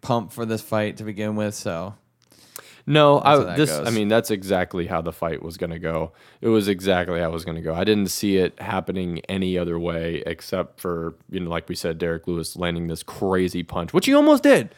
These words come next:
Speaker 2: It was a
Speaker 1: Yeah.
Speaker 2: couple times. He almost
Speaker 1: Yeah.
Speaker 2: landed
Speaker 1: I
Speaker 2: hard.
Speaker 1: think D C got rocked at one time,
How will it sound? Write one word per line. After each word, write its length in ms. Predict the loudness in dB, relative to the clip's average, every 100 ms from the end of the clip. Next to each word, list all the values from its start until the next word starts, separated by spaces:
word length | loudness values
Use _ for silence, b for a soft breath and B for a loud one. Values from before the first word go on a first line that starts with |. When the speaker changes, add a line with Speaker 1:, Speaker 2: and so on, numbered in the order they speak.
| b b
Speaker 2:
It 40 | 6
was 120 | 8
a 20 |
Speaker 1:
Yeah. 60 | 8
Speaker 2:
couple 180 | 6
times. 400 | 8 8 8 4
He 80 | 6
almost 220 | 8 8
Speaker 1:
Yeah. 60 | 6
Speaker 2:
landed 200 | 6 6
Speaker 1:
I 60 | 8
Speaker 2:
hard. 200 | 8 6
Speaker 1:
think 180 | 4
D 120 | 0 -2
C 180 | 0
got 280 | 0 0 0
rocked 320 | -2 -2 -4
at 120 | -6 -4
one 220 | -4 -4
time, 480 | -6 -6 -6 -8